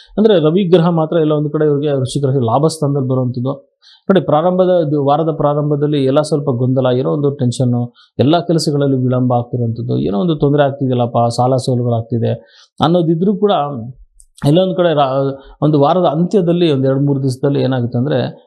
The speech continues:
ರವಿಗ್ರಹ ಲಾಭ ಸ್ಥಾನದಲ್ಲಿ ಇರುವಂಥದ್ದು ಏನಾಗುತ್ತೆ ಅಂದ್ರೆ ಏನೋ ಒಂದು ತೊಂದರೆ ಆಗೋ ಥರ ಆಗಿ ನಂತರ ಎಲ್ಲ ಒಂದು ಪರಿಸ್ಥಿತಿಗಳು ಹತೋಟಿಗೆ ಬರುವಂಥದ್ದು, ಎಲ್ಲ ಒಂದು ಸನ್ನಿವೇಶಗಳು ನಿಮ್ಮ ಕಡೆ ವಾಲಿ ಅಥವಾ ನಿಮಗೆ ಒಂದು ಹೆಚ್ಚಿನ ಅನುಕೂಲಕರವಾಗಿರುವಂಥದ್ದು ಕೂಡ ನಾವು ಕಾಣ್ತೀವಿ.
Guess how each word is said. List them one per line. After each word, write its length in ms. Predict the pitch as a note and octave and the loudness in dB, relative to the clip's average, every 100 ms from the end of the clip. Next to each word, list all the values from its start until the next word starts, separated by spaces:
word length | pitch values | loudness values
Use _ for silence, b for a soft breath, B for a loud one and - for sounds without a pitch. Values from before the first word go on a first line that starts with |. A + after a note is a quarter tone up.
| - | 0
ರವಿಗ್ರಹ 360 | D3 F3 F3 D#3 | 2 4 2 2
ಲಾಭ 280 | C#3 C3 D3+ | 2 2 -2
ಸ್ಥಾನದಲ್ಲಿ 440 | - C#3 C3+ B2+ | -2 -4 -2 0
ಇರುವಂಥದ್ದು 440 | B2+ B2 B2 B2 | 0 -2 -2 -2
ಏನಾಗುತ್ತೆ 360 | B2 B2+ A#2+ B2 | 0 0 -2 -4
ಅಂದ್ರೆ 220 | C#3+ D3+ | -4 -2
ಏನೋ 180 | D3+ G#3+ | -2 0
ಒಂದು 180 | G#3+ F3 | 0 0
ತೊಂದರೆ 280 | E3+ E3+ F3+ | 0 2 2
ಆಗೋ 200 | F3 F3+ | 0 0
ಥರ 100 | F#3 | 0
ಆಗಿ 640 | E3 F#3 E3 D#3 - - G#3 | 0 0 -2 -4 -8 -4 0
ನಂತರ 260 | B3 B3 | 2 2
ಎಲ್ಲ 260 | G#3+ F3 F#3 | 2 4 4
ಒಂದು 240 | F3+ E3 | 2 -2
ಪರಿಸ್ಥಿತಿಗಳು 640 | D3+ D3 - E3 D3+ C#3+ D3 | -2 0 0 0 0 0 2
ಹತೋಟಿಗೆ 420 | B2 D3 C#3+ B2 | 2 0 0 0
ಬರುವಂಥದ್ದು, 600 | B2+ A#2 A#2 A2 A#2+ B B B | 0 0 -2 -2 -4 B B B
ಎಲ್ಲ 160 | C#3+ F3 | 2 4
ಒಂದು 300 | F#3 E3+ D#3 D3+ C#3+ C3+ C3 | 2 2 2 2 2 0 -4
ಸನ್ನಿವೇಶಗಳು 580 | A#2+ D#3 D#3+ C#3+ C#3+ C#3 | -2 0 0 0 0 0
ನಿಮ್ಮ 320 | C#3 D#3+ E3+ | 0 0 0
ಕಡೆ 140 | D#3 | 0
ವಾಲಿ 280 | C#3 C3 C3 | 0 0 0
ಅಥವಾ 200 | C3 C3 | -2 0
ನಿಮಗೆ 240 | B2+ D3+ D#3 | 0 0 0
ಒಂದು 200 | C3+ B2+ | 0 0
ಹೆಚ್ಚಿನ 300 | B2 F#3 D#3+ | 0 0 0
ಅನುಕೂಲಕರವಾಗಿರುವಂಥದ್ದು 1160 | B2+ D3 F#3+ F#3 E3+ C#3+ C3+ B2 A#2 A#2 A2+ | 0 0 0 0 0 0 0 -2 -4 -4 -6
ಕೂಡ 120 | A#2 | -4
ನಾವು 200 | C#3+ C3 | -4 -4
ಕಾಣ್ತೀವಿ. 480 | A#2 G2+ G#2 G2 G#2 | -4 -6 -4 -4 -6